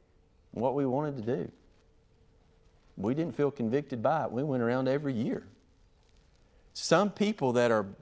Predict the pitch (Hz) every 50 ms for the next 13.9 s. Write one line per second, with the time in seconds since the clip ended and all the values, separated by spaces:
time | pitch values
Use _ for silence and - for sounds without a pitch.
0 | - - 123 110 120 139 170 190 185 160 151 131 - - 160 175 - - 139 127
1 | 120 104 - 143 139 139 135 131 127 - - - - - 117 107 - - - -
2 | - - 151 156 165 - - - 135 120 113 117 - 117 104 98 - - 135 127
3 | 113 95 95 113 131 156 156 - 160 - - 113 104 101 98 98 92 92 95 95
4 | 98 92 98 98 101 123 156 196 160 107 95 85 - - 120 123 131 127 104 -
5 | - - 113 127 - 127 104 82 - - - _ _ _ _ _ _ _ _ _
6 | _ _ _ _ _ - - 120 156 135 117 110 120 - - 143 156 175 165 160
7 | - 127 117 110 117 120 139 151 - - - 113 - - 104 98 - - - -
8 | 139 143 156 139 101 95 - - - - - - - - 127 120 131 160 151 -
9 | 139 - - 160 139 - 156 147 151 147 127 143 139 123 117 101 - 147 131 -
10 | 113 - - 135 147 143 - 120 110 95 - 139 139 - 139 135 120 113 104 127
11 | 127 135 123 120 127 135 135 131 120 104 101 98 107 123 131 131 123 - 123 120
12 | 113 113 107 104 - - 131 120 110 - - - - - - 151 139 123 110 113
13 | 107 95 113 110 110 101 98 110 131 156 139 101 98 87 101 95 -